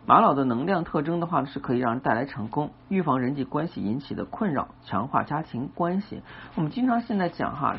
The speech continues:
其实现在有的时候我们外部矛盾变少了，就是你跟同事之间的矛盾变少了，往往家庭内部的矛盾，哎，夫妻之间呀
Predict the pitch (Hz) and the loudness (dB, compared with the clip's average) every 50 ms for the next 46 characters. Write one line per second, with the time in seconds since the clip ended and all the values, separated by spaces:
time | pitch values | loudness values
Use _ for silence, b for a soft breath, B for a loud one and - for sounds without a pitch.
0 | - - 190 196 - - 147 160 175 185 185 - 185 175 185 180 170 160 101 - | -4 -4 -4 -4 -2 0 0 0 0 -2 -2 -4 -4 -2 0 0 0 0 -2 -4
1 | - - - 127 135 147 - 170 151 123 98 90 92 - 143 196 175 151 139 123 | -4 -4 -4 -4 -4 -2 0 0 0 0 -2 -4 -4 0 2 2 2 2 2 0
2 | 110 - - 113 135 135 131 139 143 127 127 - 139 - - - - 95 - - | 0 0 0 0 0 -2 0 0 -2 -2 -2 -2 -4 -4 -4 -4 -8 -8 -6 -2
3 | - 131 123 127 127 - - - 135 135 - 104 110 135 - 135 117 117 113 127 | -2 -2 -2 -2 -4 -4 -2 -2 -2 -2 -2 -8 -8 -4 -4 -4 -4 -4 -4 -2
4 | 120 113 110 104 101 - 110 107 107 120 110 110 113 - - - 76 73 B B | -2 -2 0 -2 -4 -4 -4 -4 -4 -4 -4 -4 -4 -6 -6 -6 -8 -10 B B
5 | B B B B - 143 185 175 127 120 127 - 170 185 208 - 135 156 208 240 | B B B B 2 4 4 4 2 -2 -2 0 0 0 0 0 -2 -2 0 0
6 | 196 131 113 104 95 - 98 110 120 104 95 B B B B B B 135 139 143 | 0 -2 -2 -4 -4 -4 -4 -2 -4 -4 -4 B B B B B B -2 -2 0
7 | - 196 190 190 185 185 185 180 196 190 196 185 165 156 160 | -2 -2 -2 -2 -2 -4 -2 -2 0 0 2 0 0 -2 -4